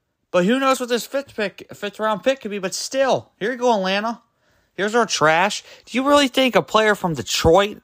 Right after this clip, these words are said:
Detroit, if a player doesn't want Detroit, if a player's not wanted in Detroit, do you really think <laughs> that,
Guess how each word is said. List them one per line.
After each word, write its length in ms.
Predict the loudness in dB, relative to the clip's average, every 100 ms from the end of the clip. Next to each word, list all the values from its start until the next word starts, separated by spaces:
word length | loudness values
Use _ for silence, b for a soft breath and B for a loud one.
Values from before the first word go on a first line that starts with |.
| -10
Detroit, 640 | -8 -6 0 2 2 0 B B B B _ _ -10
if 100 | -8
a 80 |
player 260 | 0 4 4
doesn't 200 | 0 0
want 180 | 0 0
Detroit, 640 | -4 -4 0 4 4 4 -6 _ _ _ _ _ _ _ _ _ _
if 60 | -14
a 40 |
player's 340 | -6 -2 -2 0
not 280 | 0 0 0
wanted 360 | -2 -2 -4 -6
in 260 | -4 -4 -4
Detroit, 760 | -6 -4 -6 -4 0 0 -2 _ b b b b b -8
do 100 | -6
you 60 |
really 600 | -6 -4 2 4 6 4
think 520 | 0 -4 -2 -2 -4 -4
<laughs> 60 |
that, 420 | 0 2 0 -2